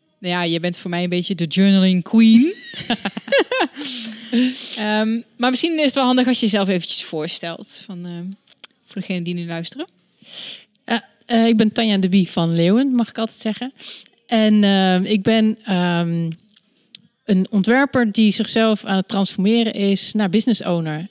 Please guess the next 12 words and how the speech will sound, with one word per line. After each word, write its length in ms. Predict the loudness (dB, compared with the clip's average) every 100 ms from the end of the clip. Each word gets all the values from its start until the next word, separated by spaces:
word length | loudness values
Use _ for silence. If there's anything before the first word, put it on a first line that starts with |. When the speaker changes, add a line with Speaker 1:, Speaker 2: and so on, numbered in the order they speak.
| -8
Speaker 2:
En, 480 | -4 -2 -2 -6 -8
eh, 320 | -8 -6 -6 -4
een 140 | -2
belangrijk 680 | 0 2 2 2 0 -4 -6
middel 340 | -2 2 2
in 100 | 0
mijn 160 | 0 0
leven 280 | 0 0 -4
is 100 | -4
journaling. 520 | 0 0 2 0 -2 -8 -20 -20 -20 _ -6
Om, 240 | -2 0
eh, 320 | 0 0 -2